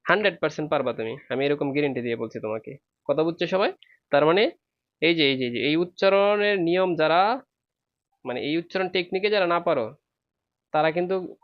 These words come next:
মানে এ প্লাস পাবা না। কারণ কি জানো? তুমি প্রশ্ন লিখবা নাকি উচ্চারণ লিখবা। এভাবে শুধু উচ্চারণ না, বানানেরও টেকনিক আছে আমার। ঠিক আছে? শেষ মুহূর্তে চাইলে এতটুকু কনফিডেন্স নিয়ে বলতেছে এই কারণে, যাতে তোমাদের রেজাল্টটা ভালো হয়।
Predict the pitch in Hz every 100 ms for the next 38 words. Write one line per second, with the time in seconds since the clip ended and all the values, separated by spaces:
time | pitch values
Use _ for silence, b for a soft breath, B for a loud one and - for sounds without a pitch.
0 | _ 101 131 131 127 165 165 151 - 165
1 | 131 117 127 165 160 165 180 214 294 -
2 | 190 190 185 185 185 214 220 226 208 185
3 | 185 - 165 127 113 - 151 _ _ _
4 | _ _ _ _ 151 180 196 - 214 220
5 | 220 196 143 131 151 180 190 165 143 135
6 | 123 117 - 123 - _ _ _ _ _
7 | _ - 185 190 180 180 170 185 185 190
8 | 202 175 175 208 330 b b b 160 175
9 | 180 196 196 190 196 196 208 190 190 196
10 | 185 175 190 208 196 175 160 160 160 160
11 | 160 143 131 120 117 131